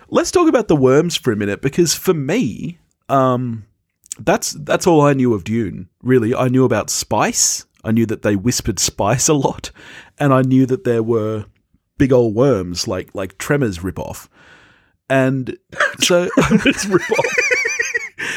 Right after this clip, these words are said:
Speaker 1: So I was actually surprised by the staggering lack of worm in this film. There's not that many worms, and they really don't have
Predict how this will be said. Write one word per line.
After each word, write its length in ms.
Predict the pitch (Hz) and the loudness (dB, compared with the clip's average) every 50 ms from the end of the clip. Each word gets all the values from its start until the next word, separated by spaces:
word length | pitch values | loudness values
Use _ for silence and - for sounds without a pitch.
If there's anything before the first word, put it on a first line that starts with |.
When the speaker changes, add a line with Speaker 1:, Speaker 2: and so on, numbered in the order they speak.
| - - - - - - | -10 -12 -14 -16 -18 -10
Speaker 1:
So 180 | - - 180 - - | -4 -2 -2 0 2
I 200 | 151 175 233 403 427 | 2 4 4 6 6
was 180 | 427 392 - | 6 4 4
actually 360 | 214 185 180 - - 180 180 160 | 2 0 0 -2 -2 0 0 0
surprised 640 | - - 156 - 170 185 196 151 123 120 107 - - _ _ _ _ | 0 -2 -2 0 0 2 2 2 2 0 -2 -6 -14 _ _ _ _
by 140 | - 131 127 | 0 0 2
the 120 | 123 135 127 | 2 0 -2
staggering 840 | - - - - - - - - 160 160 160 156 151 135 117 104 | 0 -4 -4 -4 -6 -6 -4 -2 0 0 2 4 2 2 2 0
lack 340 | 101 98 107 127 147 147 - | -2 -4 -2 -2 -2 0 -2
of 160 | 127 110 95 | -4 -4 -2
worm 340 | 95 107 107 120 131 123 107 | -2 2 2 2 2 2 -2
in 120 | 101 92 92 | -4 -6 -6
this 180 | 95 87 - | -8 -10 -10
film. 300 | - - 95 85 - 120 | -8 -8 -8 -8 -8 -4
There's 160 | 160 170 175 | -2 -2 0
not 200 | 160 208 - - | 2 0 2 2
that 160 | - 262 208 156 | 2 0 2 2
many 180 | 180 185 170 | 2 4 4
worms, 440 | 147 123 135 160 175 139 117 110 104 | 4 4 4 4 4 2 2 2 0
and 100 | 135 143 | 0 2
they 140 | 120 120 127 | 2 2 4
really 280 | 123 131 180 208 175 | 4 4 4 4 2
don't 180 | - 131 127 127 | 2 2 0 0
have 120 | 120 101 | -2 -4